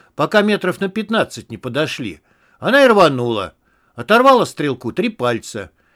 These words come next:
Калекой поехал домой. В Венгрии стояли на берегу речушки шириной метров двадцать. Вода прозрачная,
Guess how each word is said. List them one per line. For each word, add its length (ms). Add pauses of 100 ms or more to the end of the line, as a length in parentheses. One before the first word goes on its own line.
(140)
Калекой 420
поехал 440
домой. 560 (680)
В 60
Венгрии 380
стояли 460
на 120
берегу 360
речушки 720 (120)
шириной 400
метров 360
двадцать. 540 (360)
Вода 260
прозрачная, 920